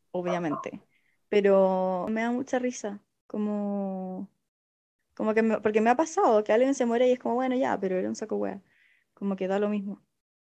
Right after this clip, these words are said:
Y me dicen como, "Pero Paula, ¿cómo dices esas cosas?". Yo como, "Bueno, pero es que está, ¿qué importa que esté muerto?". <laughs> Como que no me da, como que no, no sé. No soy una persona que, mm,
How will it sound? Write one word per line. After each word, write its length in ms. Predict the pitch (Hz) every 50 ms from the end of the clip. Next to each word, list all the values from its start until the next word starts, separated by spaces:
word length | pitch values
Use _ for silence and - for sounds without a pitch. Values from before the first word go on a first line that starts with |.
| _ _ _ _ _ _ _ -
Y 400 | 208 208 208 202 202 208 202 202
me 120 | 202 196
dicen 320 | 196 196 208 202 - 214 202
como, 720 | - 208 208 202 202 196 196 196 190 190 185 185 180 175 -
"Pero 180 | - 190 190 190
Paula, 440 | - - - - - - - - _ -
¿cómo 200 | - 226 220 208
dices 300 | 202 196 - 208 202 196
esas 180 | - 202 -
cosas?". 560 | - - 202 - - - 220 - - - _ _ _ _ _ _ _ _ _ _ _ _ _ _ _ _
Yo 140 | 226 214 214
como, 240 | 214 220 220 220 214
"Bueno, 320 | 220 320 480 440 392 370
pero 160 | - - 320 311
es 60 | 294
que 300 | - - 269 262 262 254
está, 560 | 262 262 - - _ - 269 277 277 262 - -
¿qué 260 | - - - _ - - -
importa 260 | _ - 330 311 370
que 80 | 370 370
esté 160 | 349 - 330
muerto?". 440 | 285 277 339 370 - 233 214 214 220
<laughs> 0 |
Como 220 | 220 254 285 302
que 200 | 294 - - 285 233
no 180 | 247 - 311 302 - -
me 120 | - 311
da, 240 | - - 285 285 - _ - - 320 294 294 294 -
como 320 | 294 247 277 311 277 254
que 200 | 269 - - 370
no, 560 | 311 254 254 277 277 269 285 294 285 277 277 320
no 120 | 320 302 285
sé. 380 | - - - 247 262 359 349 _ _ _ - _ _ _ _ _ _ _ -
No 140 | 233 240 247
soy 520 | - - 247 247 262 269 277 277 277 277
una 180 | 269 269 277 277
persona 480 | 277 285 285 - 269 269 269 277 277
que, 600 | 269 - 269 262 254 247 247 240 240 233 233 226 226
mm, 260 | 226 220 214 208 214